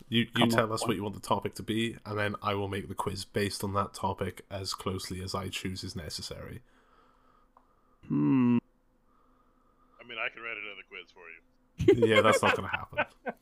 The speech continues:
Speaker 2: <laughs> Um, hmm. Let's do. Well, I think, uh, I was gonna say Super Metroid trivia, but I think the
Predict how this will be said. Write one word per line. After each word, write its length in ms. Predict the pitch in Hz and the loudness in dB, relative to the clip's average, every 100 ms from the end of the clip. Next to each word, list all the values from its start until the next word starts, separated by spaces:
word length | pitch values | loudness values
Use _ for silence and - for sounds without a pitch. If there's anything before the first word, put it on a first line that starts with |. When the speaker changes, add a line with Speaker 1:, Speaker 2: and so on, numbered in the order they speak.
| _ - - | _ -2 4
Speaker 2:
<laughs> 340 | 254 - - - - - - - - - - _ _ _ _ _ _ - | 6 6 4 0 0 -2 -6 -6 -6 -10 -20 _ _ _ _ _ _ 0
Um, 1080 | - 165 156 151 151 151 151 147 147 147 135 - _ | 8 12 12 12 12 12 12 10 8 4 2 -4 _
hmm. 240 | 160 185 135 - - - - _ _ _ _ _ _ _ _ _ _ _ _ _ _ _ _ - | 2 4 4 2 -10 -10 -10 _ _ _ _ _ _ _ _ _ _ _ _ _ _ _ _ 4
Let's 440 | 135 131 - - - 143 | 4 4 -2 -10 -10 0
do. 1080 | 143 143 143 139 139 135 135 135 139 135 - _ _ _ _ _ _ _ _ _ _ _ _ _ _ _ _ - - - - | 6 8 10 8 6 6 6 6 6 6 2 _ _ _ _ _ _ _ _ _ _ _ _ _ _ _ _ -10 -10 -2 10
Well, 140 | 165 | 10
I 60 | 185 | 12
think, 340 | 214 - - - | 8 4 -2 8
uh, 400 | 143 123 113 107 - - | 10 10 6 2 -4 -4
I 60 | |
was 120 | 127 127 | -2 2
gonna 100 | 175 | 2
say 160 | 160 | 4
Super 280 | 135 - 131 | 2 2 2
Metroid 340 | 123 120 - 113 | 4 4 2 2
trivia, 320 | 123 113 113 | 2 2 2
but 100 | 113 | 0
I 60 | |
think 220 | 117 135 | 0 0
the 80 | - | -2